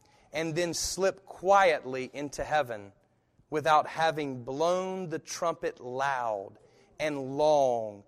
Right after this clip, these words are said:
for our Redeemer, Jesus Christ. Let us see to it that the devil will hold a thanksgiving service in hell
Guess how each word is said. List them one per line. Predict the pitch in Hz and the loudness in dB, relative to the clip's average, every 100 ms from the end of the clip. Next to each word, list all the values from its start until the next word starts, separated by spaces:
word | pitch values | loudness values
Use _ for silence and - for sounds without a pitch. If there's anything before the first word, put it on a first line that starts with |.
| _ | _
for | - 143 - | -6 -4 0
our | 127 127 | 2 2
Redeemer, | 120 113 127 120 107 98 _ _ - | 0 -6 -8 -8 -10 -14 _ _ -14
Jesus | 117 127 - 113 | -8 -8 -8 -12
Christ. | - 123 117 110 - - - _ _ _ _ _ - | -8 -8 -8 -12 -14 -14 -16 _ _ _ _ _ 2
Let | 165 190 | 8 10
us | 196 | 10
see | - - 233 233 | 6 0 2 2
to | - - 247 | 0 -2 0
it | 165 - _ _ _ _ - | 0 -2 _ _ _ _ 2
that | 180 180 | 2 4
the | 196 | -2
devil | 143 208 226 220 233 | 6 10 10 8 4
will | 220 240 | 6 6
hold | 196 214 196 170 151 | 6 4 6 6 2
a | 147 | -2
thanksgiving | 143 - 208 226 196 - 156 196 190 208 202 | -4 -6 -4 -2 -4 -6 -2 0 2 0 -4
service | - - 208 202 156 139 - - _ _ - | -4 2 6 6 4 -4 -4 -14 _ _ -4
in | 190 208 | 0 0
hell | 180 160 208 190 139 127 123 | 0 -2 6 6 8 4 2